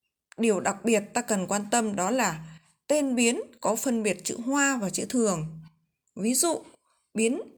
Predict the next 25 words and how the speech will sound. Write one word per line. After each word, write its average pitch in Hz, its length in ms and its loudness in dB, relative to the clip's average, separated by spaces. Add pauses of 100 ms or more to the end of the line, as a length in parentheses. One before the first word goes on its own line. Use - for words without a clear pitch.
(180)
A 254 220 4
thường 196 440 2 (100)
sẽ - 200 0
khác 311 300 0
với 247 100 0
biến 220 220 0
A - 140 0
in. 247 520 0 (2500)
Một 233 240 -2
điều 214 340 2
lưu 277 200 2
ý 254 300 0 (240)
đó 220 200 2
là 226 320 2 (500)
với 247 320 2
những 381 220 -4
biến 285 260 4 (180)
mà 220 200 0
chỉ 190 160 -2
có 190 160 -2
một 254 280 -2
ký 247 120 -2
tự 294 460 -2
thì 180 220 -4
ta 233 220 2